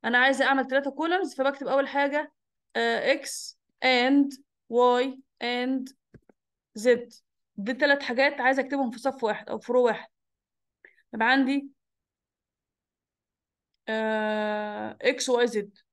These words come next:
اوكي؟ طيب، عايزة صف كمان، فانا بعمل كده وانزل واكتب مثلًا A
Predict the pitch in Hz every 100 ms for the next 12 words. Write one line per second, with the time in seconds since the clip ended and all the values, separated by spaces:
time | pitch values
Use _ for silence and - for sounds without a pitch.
0 | _ - 294 381 381 _ _ - 226 196
1 | 196 _ _ 214 254 311 311 320 320 302
2 | 277 262 262 254 - 240 233 269 262 247
3 | 262 294 359 - _ 220 247 254 311 302
4 | - _ - 247 240 240 254 262 247 247
5 | 247 247 240 285